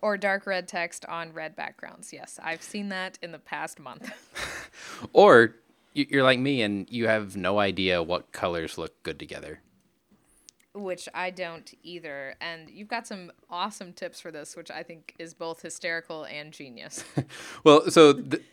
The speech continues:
Speaker 2: the one that, not the one that you're talking about, but one thing is you can use Adobe's Kuler, K U L E R website that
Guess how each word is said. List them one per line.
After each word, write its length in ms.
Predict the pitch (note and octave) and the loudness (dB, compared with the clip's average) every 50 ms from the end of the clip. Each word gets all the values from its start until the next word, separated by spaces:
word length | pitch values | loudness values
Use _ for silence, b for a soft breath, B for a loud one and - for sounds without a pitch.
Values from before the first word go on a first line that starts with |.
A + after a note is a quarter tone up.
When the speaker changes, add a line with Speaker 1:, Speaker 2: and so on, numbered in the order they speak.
| _ - | _ -2
Speaker 2:
the 160 | D3+ C3+ D3 | 6 8 10
one 280 | D3+ F3 F3 E3+ D#3+ D3+ | 10 10 10 8 6 8
that, 320 | B2 A2+ A2+ G#2 - - - _ | 8 10 8 8 6 0 -10 _
not 240 | - C3 D3 D#3+ D3+ | 4 8 8 10 10
the 80 | - A#2+ | 8 6
one 120 | G#2+ F#2+ | 6 4
that 80 | F#2+ F#2 | 2 0
you're 80 | F#2+ F2+ | 0 2
talking 360 | - F#2+ F2+ - - G#2 F#2+ | 4 4 4 2 2 -2 -6
about, 400 | F2+ E2+ F2+ F2 F2 - - C3+ | -4 -4 -4 -4 -4 -6 -4 0
but 240 | A#2 G#2+ F#2+ F#2 B B B B B B B | 0 0 0 0 B B B B B B B
one 220 | C3 D3 D#3+ D#3 | 8 8 8 8
thing 140 | D#3 C3+ A#2+ | 6 6 6
is 140 | A#2 G#2+ B2 | 4 4 4
you 80 | B2 | 2
can 140 | G#2+ - A#2 | 0 2 2
use 180 | A2 G#2+ G2+ F#2+ | 2 2 2 2
Adobe's 600 | A2 G#2+ G2 A2 G#2+ G2+ G#2 G2 F2+ - - - _ _ _ - | 0 0 2 2 2 4 2 0 0 -2 -4 -6 _ _ _ -8
Kuler, 520 | - - - A2 A2+ A#2 A#2+ B2 B2 A#2+ - _ | -2 0 2 4 6 6 6 4 4 0 -4 _
K 140 | - - G#2+ | 0 2 2
U 200 | G#2+ G#2+ G#2+ G#2 | 2 4 4 4
L 160 | G2+ G2+ G#2 | 4 4 4
E 80 | G#2 G#2 | 4 4
R 140 | G#2 G2+ G#2 | 6 6 6
website 480 | G2+ G#2 G#2 G#2 - A2+ A2 A2 - - | 4 2 0 2 4 4 4 4 2 0
that 280 | A2 G#2+ F#2+ F2 - | -2 -2 -2 -2 -4